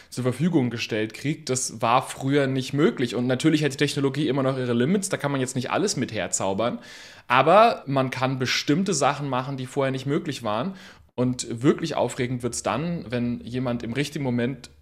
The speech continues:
dran denkt, „Ach so, es gibt ja jetzt dieses Programm.“ Das sind quasi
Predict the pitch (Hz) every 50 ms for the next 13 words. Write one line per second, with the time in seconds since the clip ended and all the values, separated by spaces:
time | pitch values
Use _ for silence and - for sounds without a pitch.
0 | _ - 107 107 113 117 110 113 120 135 135 - - - 151 139 - - 220 208
1 | 156 104 - - - - - 123 - - 202 190 - 180 147 139 135 131 - 147
2 | 131 131 127 - - - 135 120 113 135 139 120 95 - - - - 123 117 -
3 | 151 147 151 139 - - - - 117 120 135 139 135 139 135 135 135 127